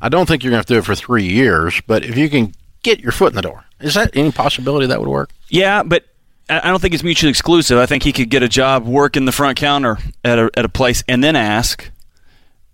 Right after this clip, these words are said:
Speaker 2: "Hey, when you do this type of surgery or when you start this type of rehab, can I just go watch? Or can I come in on Saturdays? Or can I come after my shift
Speaker 1: There
Speaker 2: is
Speaker 1: you go.
Speaker 2: over? Can I watch?"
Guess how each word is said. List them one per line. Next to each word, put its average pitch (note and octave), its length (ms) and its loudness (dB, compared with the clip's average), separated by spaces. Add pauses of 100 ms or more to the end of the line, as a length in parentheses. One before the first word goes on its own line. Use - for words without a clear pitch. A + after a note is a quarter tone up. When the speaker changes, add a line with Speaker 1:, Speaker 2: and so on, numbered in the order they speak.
(220)
Speaker 2:
"Hey, B2 100 2
when B2+ 140 2
you D3 80 2
do D3 180 4
this B2 160 2
type C#3+ 220 -2
of B2 80 -6
surgery B2 400 -2
or G#2+ 100 0
when A2+ 120 0
you C#3+ 80 0
start C#3 260 2
this B2+ 120 -4
type C3 160 0
of - 60 -4
rehab, B2+ 280 0
can B2+ 100 -2
I C3+ 40 0
just C#3 120 -2
go D3 80 0
watch? A#2 520 2 (120)
Or B2+ 100 2
can C3+ 120 -2
I C#3 80 0
come D3 180 0
in C3 60 2
on A#2 100 0
Saturdays? A2+ 540 0
Or G#2+ 40 -2
can A#2 120 -4
I A#2+ 100 0
come A#2 320 -2
after A#2 260 -4
my A2 140 0
shift B2+ 260 2
Speaker 1:
There C#3 100 4
Speaker 2:
is G#2 60 4
Speaker 1:
you A#2 60 2
go. A#2 60 4
Speaker 2:
over? A#2 140 0
Can B2 120 0
I A#2 60 2
watch?" A2+ 360 0